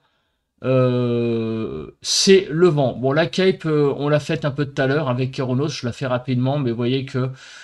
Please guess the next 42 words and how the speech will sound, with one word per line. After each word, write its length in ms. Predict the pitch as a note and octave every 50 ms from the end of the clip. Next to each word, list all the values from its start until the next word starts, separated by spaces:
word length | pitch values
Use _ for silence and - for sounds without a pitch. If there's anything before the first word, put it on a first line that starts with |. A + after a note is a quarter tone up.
| - - -
bon, 200 | B2 B2+ B2+ B2+
et 60 | B2+
voilà, 300 | B2+ C3 C3 B2+ A#2 A2
il 80 | A#2 A#2+
va 80 | B2
y 60 | B2+ C3
avoir 240 | C#3 D3 D3 C#3+
un 60 | C3+ C3
peu 160 | C3+ D#3+ D3+
d'instabilité 640 | D3 C#3+ C#3+ - D#3+ D3 B2+ C3+ C3+ C3 C3 E3 D3
cet 240 | - D3+ C3+ C3+
après-midi, 560 | C3+ B2+ C3 - B2 B2 B2 B2 D3 D#3 D#3 -
euh, 300 | - A#2 A#2 A2+ A2+ A2+
notamment 560 | A2+ A#2 B2 A#2+ - B2+ A#2+ C3 C3+ C3+ - - -
lors 240 | A#2+ C3 C3 B2 A#2
du 100 | A#2+ B2
passage 460 | - C3+ B2+ - - D3 C3+ A#2+ A2+
des 160 | B2+ A#2 B2+
averses, 420 | A#2+ A#2 C3 D3 D3+ - - - _ - - - _ -
mais 80 | B2 B2+
on 80 | C3 C3+
l'a 100 | C#3 C3+
vu 160 | D3 D3 C#3
tout 140 | - - C3+
à 40 |
l'heure 200 | C3+ D3 D3 B2
avec, 400 | B2 B2+ A#2+ B2+ C3 C3 - -
euh, 360 | A#2+ A2 G#2+ G#2+ G#2 G#2 G2+ G2+ G2+ G2 F2+ - G#2+ -
Kéronos. 760 | - C#3+ B2+ A2+ A#2+ A#2 B2 C3 D3+ D3+ - - - - - - - - -
Donc 280 | B2 C#3 D3+ D3 - C#3+
on 80 | C3
passe 320 | C3 D#3 D3+ C#3+ - - -
tout 100 | - D#3+
de 60 | -
suite 300 | - F#3+ F#3+ F#3+ - - -
au 140 | F#3 F3+ D3+
vent. 260 | C3 - - - _ _ _ _ _ _ _ _ _ _ _ - - - _ -
Alors 280 | F3+ F#3+ F#3 F#3 F#3+ F#3
les 120 | F3+ G3
rafales 340 | F3+ F3 D#3+ - F#3+ F3 D#3
de 80 | C3+ B2+
vent. 180 | A2+ G2+ F2+